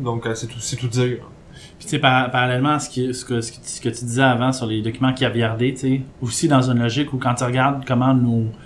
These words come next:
Speaker 2: services secrets sont tellement des fanboys des autres services secrets, on, qui ont l'air à un point tel à pas se poser des questions sur ce qu'ils font,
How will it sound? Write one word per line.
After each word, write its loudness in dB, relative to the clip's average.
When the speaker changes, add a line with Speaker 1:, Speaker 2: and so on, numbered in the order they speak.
Speaker 2:
services 0
secrets 0
sont 0
tellement 4
des 4
fanboys 4
des 0
autres -4
services -4
secrets, -2
on, -4
qui -6
ont 4
l'air 4
à 2
un 0
point -4
tel 0
à 4
pas 0
se -4
poser 2
des 4
questions -2
sur -6
ce -8
qu'ils -6
font, 2